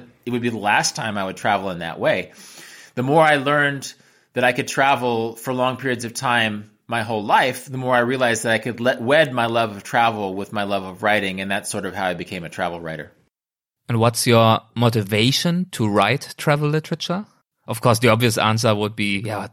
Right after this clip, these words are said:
Speaker 2: I can combine traveling and writing," but
Speaker 1: Yeah.
Speaker 2: is that all?
Speaker 1: Well, it, it sort of gives you an excuse to experience,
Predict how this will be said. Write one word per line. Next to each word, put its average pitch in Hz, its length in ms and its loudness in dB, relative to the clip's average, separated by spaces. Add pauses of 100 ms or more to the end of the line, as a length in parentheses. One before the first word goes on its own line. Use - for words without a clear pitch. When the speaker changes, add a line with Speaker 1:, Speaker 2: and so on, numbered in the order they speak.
Speaker 2:
I 104 120 -4
can 104 240 -2
combine 117 480 2
traveling 139 500 -2
and 143 100 -2
writing," 139 500 -2 (100)
but 95 420 -2
Speaker 1:
Yeah. 147 240 0 (160)
Speaker 2:
is 127 180 0
that 120 160 6
all? 135 320 2 (420)
Speaker 1:
Well, 254 200 4
it, 214 240 0
it 208 180 -2
sort 330 200 -2
of 302 100 -2
gives 220 240 0
you 214 100 2
an 180 80 2
excuse 190 600 0
to 160 140 2
experience, 170 1120 2